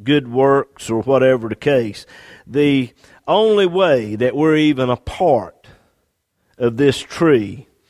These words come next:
is because of Christ and our faith in His finished work. And we're told here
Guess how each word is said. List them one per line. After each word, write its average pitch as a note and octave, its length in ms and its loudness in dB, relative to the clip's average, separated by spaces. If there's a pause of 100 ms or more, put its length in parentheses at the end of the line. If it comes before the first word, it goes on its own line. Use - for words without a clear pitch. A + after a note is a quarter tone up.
(320)
is B2 200 0
because B2 880 0 (140)
of A#2 200 -2
Christ - 720 -2 (600)
and A#2+ 200 -2
our A#2+ 280 2
faith B2+ 440 0
in A2+ 160 -2
His C#3 360 2
finished G#2+ 500 -4
work. G2+ 520 -4 (440)
And B2+ 200 0
we're C#3+ 140 2
told D#3+ 540 -2
here C3+ 400 0